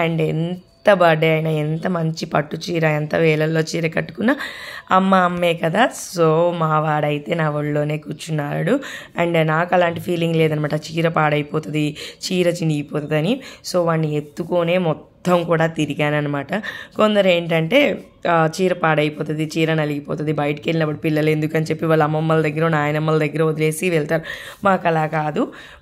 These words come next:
మా వాళ్ళు ఉండాల్సిందే మా పక్కన. And మాతో పాటు వాళ్ళు కూడా ఎంజాయ్ చేయాల్సిందే. And చూసారు కదా, నా అవుట్‌ఫిట్ మీకు ఎలా అనిపించిందంటే నాతో అయితే చెప్పండి. ఇది మొత్తం కూడా రెడీమేడ్ అండి, ఫుల్, ఆ, వన్ మినిట్ శారీ టైప్ అనమాట. మొత్తం కూడా స్టిచ్ చేసే ఉంటాయి, just మనం వేర్ చేసుకోవడమే ఒక డ్రెస్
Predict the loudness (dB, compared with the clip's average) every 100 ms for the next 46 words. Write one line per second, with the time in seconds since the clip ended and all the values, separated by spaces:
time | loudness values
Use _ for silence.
0 | 0 2 4 4 2 0 2 2 2 -2
1 | -2 -2 -2 -4 -4 -2 2 0 -2 -20
2 | _ _ _ _ -20 -8 -2 0 2 0
3 | 0 0 2 0 0 0 0 2 2 2
4 | 0 0 0 -2 -6 -4 -4 -4 -8 -18
5 | -20 -2 0 0 0 2 2 0 2 2
6 | 4 4 4 0 -6 -4 -2 0 0 0
7 | 0 -2 -4 -4 -4 -4 0 0 0 -2
8 | -16 0 2 2 2 2 2 2 -2 -2
9 | -2 -2 0 0 2 0 0 0 0 0
10 | 2 4 2 2 2 2 2 2 2 0
11 | -2 -6 -18 -8 0 2 4 6 6 6
12 | 4 4 4 4 4 4 4 0 2 2
13 | 2 2 0 -2 -4 -4 -6 -8 -4 -4
14 | 0 0 0 -2 -6 -2 -2 0 0 0
15 | -2 -2 -2 -2 -2 0 2 2 2 0
16 | -2 0 0 2 0 0 2 0 0 -8